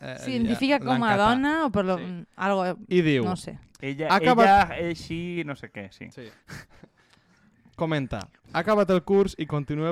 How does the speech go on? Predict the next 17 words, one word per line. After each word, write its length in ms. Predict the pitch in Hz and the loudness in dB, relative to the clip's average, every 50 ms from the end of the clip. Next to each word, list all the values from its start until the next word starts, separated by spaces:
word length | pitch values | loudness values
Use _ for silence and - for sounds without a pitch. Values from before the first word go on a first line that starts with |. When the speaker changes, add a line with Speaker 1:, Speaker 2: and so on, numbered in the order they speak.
| 151 | -2
Speaker 1:
prou 220 | - 151 156 170 190 190 - - _ - | -2 0 0 0 0 -2 -6 -10 _ 2
puto 240 | - 208 190 - 170 | 2 4 4 4 2
obsessionada, 840 | 151 123 - - 143 131 - 139 135 143 151 156 156 160 160 190 196 | -2 -2 -2 -6 -6 -4 -4 -4 -2 0 0 2 2 2 0 0 -4
per 140 | - 120 113 117 | -8 -10 -8 -6
tant, 160 | 127 127 117 | -6 -6 -6
es 120 | 120 117 - | -8 -8 -6
confirma, 720 | 135 131 135 127 - 160 170 180 185 180 180 185 202 254 | -6 -6 -4 0 2 2 4 4 4 2 2 2 0 0
Speaker 2:
Es 80 | 240 180 | -4 -6
Speaker 1:
Andrea 380 | 135 135 - - 160 170 170 170 | -6 -4 -2 0 2 4 4 4
i 60 | 165 | 4
Speaker 2:
confirma 100 | 165 175 185 | 6 6 6
el 60 | 196 | 6
Speaker 1:
jo 80 | 185 | 6
Speaker 2:
nostre 240 | 165 - - 254 269 | 4 2 -2 -8 -10
prejudici. 220 | 247 247 160 151 147 | -8 -6 -4 -4 -4
Speaker 1:
han 60 | 147 | -2
guanyat, 720 | 147 147 143 147 151 156 170 175 175 175 180 196 240 240 | -2 -2 -2 -2 -2 -2 0 0 0 0 -2 -4 -6 -10